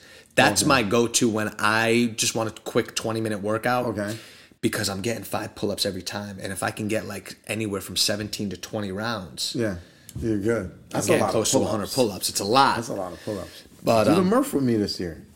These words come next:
Speaker 1: I'll do it with you. I've done it once before.
Speaker 2: Okay.
Speaker 1: I have my time written down somewhere. But
Speaker 2: CrossFit Norwalk, I'm coming.
Speaker 1: You want me to come with you?
Speaker 2: Yeah.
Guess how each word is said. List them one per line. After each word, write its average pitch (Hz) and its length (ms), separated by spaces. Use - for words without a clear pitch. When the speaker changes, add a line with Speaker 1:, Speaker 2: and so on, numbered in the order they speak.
Speaker 1:
I'll 127 100
do 160 140
it 117 40
with 101 140
you. 107 60
I've 120 80
done 151 140
it 117 100
once 113 180
before. - 440
Speaker 2:
Okay. 95 260
Speaker 1:
I 107 80
have 131 120
my 120 120
time 104 340
written 98 180
down 101 200
somewhere. 95 400
But 90 200
Speaker 2:
CrossFit 127 440
Norwalk, 131 640
I'm 113 140
coming. 123 500
Speaker 1:
You - 80
want 92 80
me 95 60
to - 40
come 101 80
with 110 120
you? 123 140
Speaker 2:
Yeah. 80 120